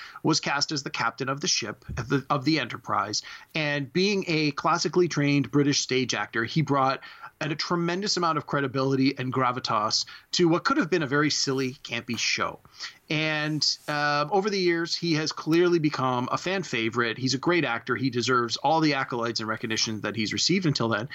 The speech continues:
And being such a popular actor, person, advocate,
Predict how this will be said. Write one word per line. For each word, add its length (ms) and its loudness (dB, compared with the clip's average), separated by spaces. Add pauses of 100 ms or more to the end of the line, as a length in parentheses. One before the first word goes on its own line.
(300)
And 420 -2 (480)
being 260 4
such 220 0
a 60 -2
popular 600 2
actor, 560 0 (280)
person, 640 0 (360)
advocate, 640 -4